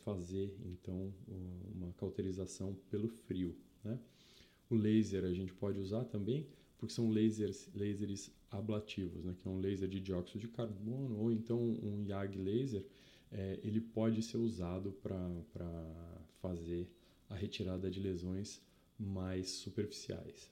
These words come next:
né? E a gente tem outras coisas, então, que são a terapia fotodinâmica, né? O que que, que a gente faz? A gente passa um remédio em cima da pele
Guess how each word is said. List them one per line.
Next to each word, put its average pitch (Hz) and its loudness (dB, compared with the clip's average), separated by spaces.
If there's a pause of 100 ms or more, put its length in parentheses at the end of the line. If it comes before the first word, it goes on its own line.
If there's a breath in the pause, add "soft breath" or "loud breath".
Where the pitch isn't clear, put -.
né? 117 0 (180)
E 208 0
a 208 4
gente 185 -4
tem 160 0
outras 131 4
coisas, 95 2
então, 92 -2 (360 loud breath)
que 113 2
são 110 0
a 98 -4
terapia 101 0
fotodinâmica, 101 -2
né? 98 -2
O 107 -6
que - -10
que, 117 4
que 110 0
a 104 2
gente 98 -2
faz? 90 -8
A 90 -8
gente 90 -8 (180)
passa 110 -4
um 101 -2
remédio 92 -2
em - -2
cima 95 -4
da 95 -2
pele 107 -2